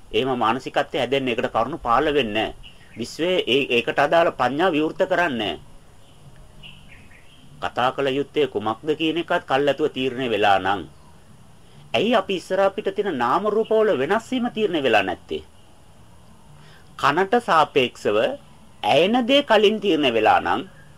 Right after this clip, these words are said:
ඇසට සාපේක්ෂව පේන දේ, ක්‍රියාත්මක වෙන දේ තීරණය වෙලා නේද? දිවට සාපේක්ෂව අද උදේ පිණ්ඩපාතේ ලැබිච්ච දේ තීරණය වෙලා නේද? කයට සාපේක්ෂව මේ ඉඳගෙන ඉන්න තැන,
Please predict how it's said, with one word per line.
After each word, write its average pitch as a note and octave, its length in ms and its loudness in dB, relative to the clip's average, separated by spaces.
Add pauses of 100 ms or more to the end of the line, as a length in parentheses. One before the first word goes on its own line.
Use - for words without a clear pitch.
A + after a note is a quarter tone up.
(380)
ඇසට - 400 2
සාපේක්ෂව F#3+ 640 2 (160)
පේන F#3+ 380 2
දේ, C#3 180 4 (120)
ක්‍රියාත්මක F3 520 0
වෙන A3+ 240 2
දේ G#3+ 120 6
තීරණය E3 360 0
වෙලා C#3 220 6
නේද? E3 320 -4 (1300)
දිවට F3 420 0
සාපේක්ෂව D#3+ 720 2 (140)
අද C3+ 200 2
උදේ G3 300 2
පිණ්ඩපාතේ G#3+ 640 2
ලැබිච්ච G#3 320 0
දේ A3 160 2
තීරණය F#3+ 360 0
වෙලා C#3 240 6
නේද? A#3+ 320 -4 (2250)
කයට D#3+ 340 2
සාපේක්ෂව D3+ 600 2
මේ C#3+ 200 0
ඉඳගෙන D3+ 380 0
ඉන්න G#3 260 -2
තැන, E3 240 2